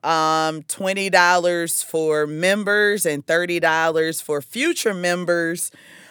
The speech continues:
Uh, come on out. It's gonna be a great, um, a great, uh, event because we're bringing in other, um, chambers as well.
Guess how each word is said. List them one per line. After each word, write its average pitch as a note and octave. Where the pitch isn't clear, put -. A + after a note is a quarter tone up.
Uh, E3
come A3
on G#3+
out. F#3
It's E3+
gonna E3+
be D#3+
a D3+
great, E3
um, D3+
a E3
great, F#3
uh, C#3
event D#3+
because D#3+
we're E3
bringing D#3+
in D3+
other, D#3
um, C#3
chambers D#3
as D3
well. C#3+